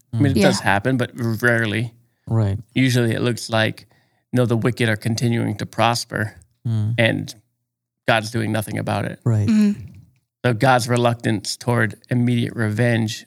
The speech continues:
Speaker 1: I think one thing that we see is David crying over Absalom's death.
Speaker 2: Mm.
Speaker 1: God sees even our enemies as his children.
Speaker 2: Right.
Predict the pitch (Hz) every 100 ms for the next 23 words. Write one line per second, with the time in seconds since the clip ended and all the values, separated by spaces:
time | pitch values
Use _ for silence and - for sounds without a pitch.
0 | _ 123 120 117 131 123 123 113 - -
1 | 127 120 113 113 - 131 120 104 127 123
2 | 123 - 123 123 120 117 110 - 123 120
3 | 123 120 117 113 - - 127 117 110 -
4 | - _ 127 123 113 104 - _ _ _
5 | _ _ _ _ - 127 123 120 - 131
6 | 127 120 117 - 156 _ _ _ _ 131
7 | 123 120 113 - 131 127 113 107 113 104
8 | 113 - - 127 120 117 113 - _ _
9 | 110 90 92